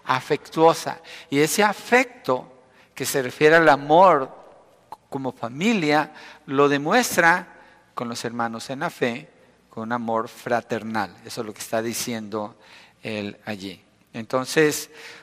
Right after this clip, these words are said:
usted le puede decir a la persona que está a su lado, no lo haga ahorita, <laughs> pero piénselo. Am, por ejemplo,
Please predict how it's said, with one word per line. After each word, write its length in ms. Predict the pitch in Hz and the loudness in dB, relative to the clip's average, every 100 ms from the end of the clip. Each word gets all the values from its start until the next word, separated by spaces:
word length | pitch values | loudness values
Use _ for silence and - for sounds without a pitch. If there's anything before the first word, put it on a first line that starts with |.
| - | -14
usted 320 | 117 - 135 | -8 -2 -2
le 80 | 135 | 0
puede 380 | 143 139 139 131 | 2 4 4 2
decir 360 | 120 - 143 | 0 -2 0
a 60 | 143 | 2
la 80 | 131 | 2
persona 420 | 131 - 139 135 | -2 -4 -4 -4
que 120 | 131 | -4
está 160 | - 127 | -2 -2
a 40 | |
su 140 | - | 0
lado, 180 | 151 165 | 2 2
no 140 | 185 185 | 2 2
lo 140 | 170 | 4
haga 160 | 165 165 | 6 4
ahorita, 320 | 151 151 - | 2 0 0
<laughs> 40 | |
pero 280 | 139 123 113 | 0 -2 -6
piénselo. 680 | - 120 127 131 147 196 _ _ - - - _ - | -8 -6 -4 -4 -4 -8 _ _ -20 -20 -20 _ -4
Am, 640 | 120 110 107 104 101 101 117 _ _ _ | 0 0 0 -2 -8 -16 -20 _ _ _
por 140 | 123 117 | -6 -4
ejemplo, 800 | 117 110 139 135 127 113 110 | -6 -8 0 4 4 4 -2